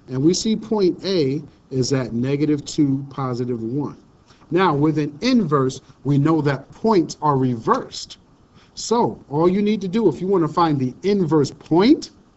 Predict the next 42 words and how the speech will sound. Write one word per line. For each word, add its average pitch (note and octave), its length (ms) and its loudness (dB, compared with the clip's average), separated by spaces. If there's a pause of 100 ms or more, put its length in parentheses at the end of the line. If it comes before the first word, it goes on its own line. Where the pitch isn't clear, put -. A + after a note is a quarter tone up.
(500)
see, E3 180 4
point F#3+ 380 2
A F3+ 180 6
lies E3 360 4
at C3 100 0
negative D3+ 340 2
two, E3+ 180 0
one, E3+ 320 2 (180)
switch - 500 0
the C#3+ 220 -2
x D#3+ 240 -6
and C3+ 180 0
y D3 260 0
coordinates D3 800 2
to B2+ 120 -4
find D3 340 -2
the C#3+ 160 -2 (100)
image C#3 520 2
of B2+ 180 -8
the D3+ 120 -4 (100)
inverse D#3+ 500 2
point. - 340 -8 (420)
So D3 160 0
if C#3 120 -4
I C3 80 -4
switch A3+ 400 -6
the D#3+ 180 2
x D#3 220 -2
and A#2+ 180 -2
y, E3+ 320 0 (280)
that's D3+ 180 -2
just D3 240 0
gonna C3+ 120 -2
be B2 140 0
positive B2+ 540 -4
one, A#2+ 320 -2
negative A#2 480 -6
two. - 340 -6 (400)
Positive B2 460 -6
one, A#2+ 320 -4
negative G#2+ 500 -10
two. C#4+ 300 0